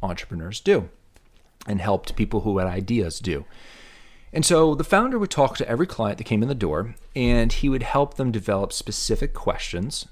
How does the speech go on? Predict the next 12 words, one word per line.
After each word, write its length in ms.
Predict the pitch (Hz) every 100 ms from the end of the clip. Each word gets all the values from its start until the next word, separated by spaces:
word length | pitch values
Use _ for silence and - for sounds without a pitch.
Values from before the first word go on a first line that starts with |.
| -
to 480 | - - 107 104 101
present 760 | - - 101 95 98 101 - - 104
their 320 | 98 92 104
idea 440 | 104 104 92 82 90
to 100 | 92
the 80 | 85
general 380 | 78 76 78
public. 520 | - - 139 - - -
And 160 | - 90
in 80 | 92
this 160 | 90
case, 340 | - 90 80